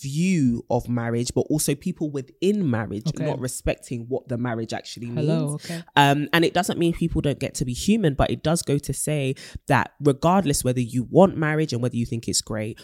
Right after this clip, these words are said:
Speaker 1: or whether you hate marriage and you think it is, uh, the worst thing on the planet,
Speaker 2: Yeah.
Speaker 1: the two people can actually still come to a very common ground, which is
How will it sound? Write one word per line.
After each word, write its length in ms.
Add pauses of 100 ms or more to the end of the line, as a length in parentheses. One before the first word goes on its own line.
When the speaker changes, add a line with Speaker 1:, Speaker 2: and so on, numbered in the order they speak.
(100)
Speaker 1:
or 140
whether 180
you 140
hate 280
marriage 280
and 100
you 80
think 360 (100)
it 320
is, 480
uh, 240 (100)
the 80
worst 540
thing 320 (260)
on 140
the 80
planet, 580
Speaker 2:
Yeah. 200 (580)
Speaker 1:
the 100
two 300
people 300
can 180
actually 380
still 380
come 240
to 140
a 60
very 480 (280)
common 300
ground, 320
which 180
is 160